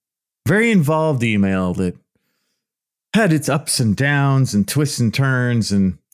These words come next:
ultimately, its central theme was about how bad I suck.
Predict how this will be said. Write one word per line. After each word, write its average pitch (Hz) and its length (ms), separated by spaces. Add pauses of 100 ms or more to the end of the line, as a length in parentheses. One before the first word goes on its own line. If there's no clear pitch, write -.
(160)
ultimately, 95 880 (540)
its 120 180
central 139 420
theme 151 680 (920)
was 120 180
about 117 300
how 113 240
bad 95 320
I 80 180
suck. - 580